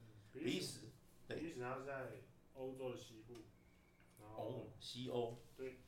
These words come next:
Speaker 1: 没错。然后东边是德国。
Speaker 2: 东边，哦，离德国很近，对不对？
Speaker 1: 对，北边是荷兰。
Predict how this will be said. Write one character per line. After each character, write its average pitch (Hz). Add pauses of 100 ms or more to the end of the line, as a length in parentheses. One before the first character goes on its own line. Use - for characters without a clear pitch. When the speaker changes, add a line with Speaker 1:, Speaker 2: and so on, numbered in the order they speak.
(180)
Speaker 1:
没 175
错。 214 (240)
然 156
后 196 (380)
东 175
边 175
是 -
德 120
国。 - (460)
Speaker 2:
东 180
边， 190 (100)
哦， -
离 151
德 180
国 165
很 -
近， 143
对 113
不 107
对？ 98
Speaker 1:
对， -
北 -
边 165
是 190
荷 147
兰。 120